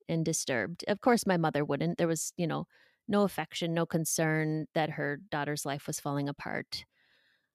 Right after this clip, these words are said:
Um, she was just only thinking of herself and even making some weird, very inappropriate jokes, uh, about how she could have gotten more child support. <laughs> But as I'm going out to the car, my stepdad did follow me,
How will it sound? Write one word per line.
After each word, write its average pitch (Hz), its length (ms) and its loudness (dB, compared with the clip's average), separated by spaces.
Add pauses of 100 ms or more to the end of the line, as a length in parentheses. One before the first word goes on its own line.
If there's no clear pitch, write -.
Um, 67 380 -6 (200)
she 180 160 0
was 147 140 -2
just - 260 -4
only 170 200 2
thinking 147 300 -2
of 143 100 -2
herself 151 520 -2
and 139 280 -4 (160)
even 165 240 0
making 156 320 -2
some 160 180 -2
weird, 156 340 0 (280)
very 175 180 2
inappropriate 175 580 0
jokes, 180 580 4 (500)
uh, 180 160 0
about 170 360 4
how 170 300 2
she 180 180 0
could 175 120 2
have 165 80 -8
gotten 170 200 2
more 170 140 2
child 160 280 2
support. 170 460 0
<laughs> - 60 -20 (220)
But 240 260 6 (440)
as 269 200 6
I'm 330 100 12
going 254 280 10
out 202 140 6
to 214 100 0
the 190 80 6
car, 165 280 4
my 170 140 6
stepdad 220 460 4
did 190 180 4
follow 160 260 4
me, 160 360 0